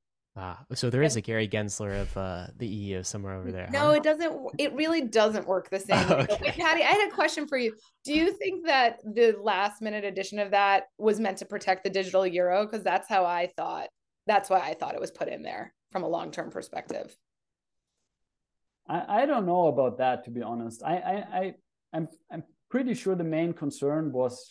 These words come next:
Speaker 3: you know, monetary sovereignty, but
Speaker 2: That's
Speaker 3: I'm not sure in which way it could be linked to the digital euro. I'm,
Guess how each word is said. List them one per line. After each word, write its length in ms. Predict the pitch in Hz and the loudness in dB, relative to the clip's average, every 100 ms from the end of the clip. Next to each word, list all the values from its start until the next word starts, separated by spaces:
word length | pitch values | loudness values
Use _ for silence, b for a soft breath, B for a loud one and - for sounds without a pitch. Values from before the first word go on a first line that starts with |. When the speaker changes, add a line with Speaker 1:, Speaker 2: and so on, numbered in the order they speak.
| _ | _
Speaker 3:
you 120 | - | -10
know, 180 | 123 127 | -6 -2
monetary 540 | 123 131 139 135 131 | 0 0 -2 -4 -6
sovereignty, 720 | 123 117 123 160 160 180 190 196 _ _ _ _ _ - | -4 -4 -2 -4 -4 -8 -10 -16 _ _ _ _ _ -8
but 120 | - | -4
Speaker 2:
That's 100 | - | 0
Speaker 3:
I'm 80 | 208 | 0
not 160 | 214 | -2
sure 240 | - 180 175 | -4 -4 -2
in 160 | 151 | -2
which 240 | 143 143 - | -2 -4 0
way 280 | 139 135 131 | 2 2 -2
it 160 | 131 | -4
could 260 | - 143 - | -4 -4 -2
be 80 | 127 | -2
linked 320 | 123 127 123 | -2 -4 -6
to 40 | 120 | -8
the 120 | 120 | -6
digital 440 | 123 120 - 117 | -6 -8 -8 -8
euro. 240 | 113 120 113 | -2 -2 -2
I'm, 260 | 120 247 | -4 -10